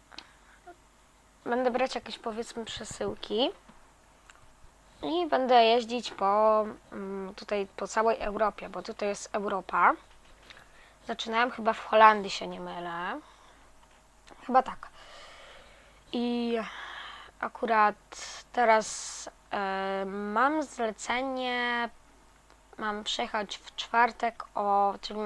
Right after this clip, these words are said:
o, o tej, o piątej i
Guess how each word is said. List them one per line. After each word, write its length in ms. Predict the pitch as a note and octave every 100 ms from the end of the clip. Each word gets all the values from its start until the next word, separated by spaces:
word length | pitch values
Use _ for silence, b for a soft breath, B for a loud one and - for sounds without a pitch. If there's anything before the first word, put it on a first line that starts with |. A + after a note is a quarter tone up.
| G#3 -
o, 300 | G#3 G3+ G3+ - B B B B B B B - - - -
o 380 | - A3+ A3 A3
tej, 300 | G#3+ G3+ G3
o 200 | F#3+ -
piątej 580 | - B3 B3+ A#3+ A#3 A3 G#3+ G#3+ G#3+ G3+ -
i 500 | - - - -